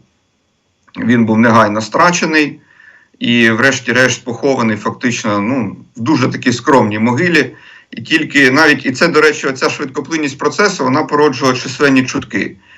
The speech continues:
Чутки про те, що вбили двійника, чутки про те, що він насправді кудись утік. Тому тільки в дві тисячі десятому році румунська влада провела дійсну експертизу, ексгумувала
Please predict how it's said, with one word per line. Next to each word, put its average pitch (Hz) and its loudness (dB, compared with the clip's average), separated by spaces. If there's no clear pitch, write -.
Чутки 120 -2
про 151 0
те, 147 2
що 127 -2
вбили 131 -2
двійника, 113 -2
чутки - -2
про 170 0
те, 143 2
що 127 -4
він 131 0
насправді 117 0
кудись 117 -4
утік. 104 -8
Тому 127 2
тільки 127 2
в 113 2
дві 107 0
тисячі 131 0
десятому 123 0
році 175 0
румунська 131 0
влада 117 2
провела 113 0
дійсну 104 -4
експертизу, 160 -2
ексгумувала 113 2